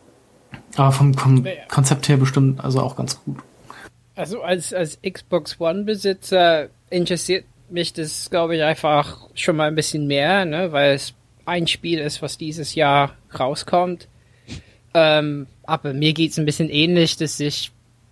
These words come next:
Speaker 2: mir nicht so be-, sicher bin, ob mir das Gameplay, so was ich bisher gesehen hab, mich überzeugt. Ich, also die Waffen sehen ganz interessant aus,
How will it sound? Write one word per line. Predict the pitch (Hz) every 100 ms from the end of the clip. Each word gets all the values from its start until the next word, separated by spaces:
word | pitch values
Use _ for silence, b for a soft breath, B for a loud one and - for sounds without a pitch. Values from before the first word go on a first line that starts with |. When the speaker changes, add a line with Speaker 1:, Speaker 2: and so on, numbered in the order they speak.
| _ -
Speaker 2:
mir | 160 165
nicht | 175 -
so | 156
be-, | 147 147
sicher | 170 151 165
bin, | 147 147 139
ob | 139 143 -
mir | 143 139
das | 135 - -
Gameplay, | - 143 160 175 185 185 185 185
so | 180 175
was | 165
ich | 160 -
bisher | 156 - 160
gesehen | 151 147 143 147
hab, | 143 143 _ _ _ _ _ -
mich | 147 185
überzeugt. | 151 151 - 131 180 220 -
Ich, | 147 - - 165 156 B B B B
also | 151
die | 147 143
Waffen | 135 - 202 196
sehen | 190 185
ganz | 180 175 -
interessant | 170 160 - 165 160 - _ _ _ b b b b b _ -
aus, | 170 175 185 170 - - -